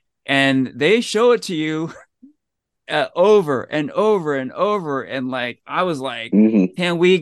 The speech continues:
Speaker 1: just move on? <laughs> Can we g-, get to the next part, please?"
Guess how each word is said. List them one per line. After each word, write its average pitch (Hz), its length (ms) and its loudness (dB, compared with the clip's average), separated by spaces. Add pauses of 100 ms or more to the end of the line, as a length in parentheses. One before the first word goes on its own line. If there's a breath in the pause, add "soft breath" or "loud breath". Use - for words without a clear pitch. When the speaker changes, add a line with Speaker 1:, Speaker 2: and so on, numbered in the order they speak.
(140)
Speaker 1:
just 185 400 -2
move 156 480 0
on? 180 460 0
<laughs> - 0 -
Can - 280 -4
we 202 120 -4
g-, - 400 -16
get 175 320 -2
to 185 100 -10
the 175 100 0
next 170 420 -4
part, 202 300 -4
please?" 233 380 -6